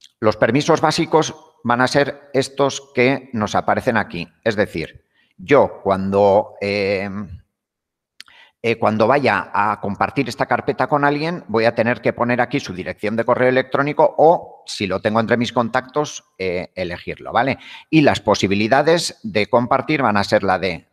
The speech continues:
darle permiso de edición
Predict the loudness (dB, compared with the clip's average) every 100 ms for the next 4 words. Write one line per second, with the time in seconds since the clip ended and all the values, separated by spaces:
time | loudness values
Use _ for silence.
0 | -6 -4 -2 -4 -4 -4 -4 -4 -2 -2
1 | -4 _ _ _ _ -6 -2 -2 2 2
2 | 2 -2